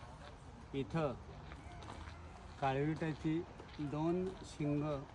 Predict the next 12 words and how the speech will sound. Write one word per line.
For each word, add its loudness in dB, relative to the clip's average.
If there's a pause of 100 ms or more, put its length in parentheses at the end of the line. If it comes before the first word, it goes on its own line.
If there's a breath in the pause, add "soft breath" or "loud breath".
(120)
मूळ 6
स्वरूपात 2 (800)
लावलेली 2
आहेत. -4 (2500)
एकोणीसशे 6
सत्तावीस 4
सालापासून 6 (680)
काही 4 (720)
प्राणी 4 (680)
या 10 (580)
पार्कमध्ये 6
आहेत. 0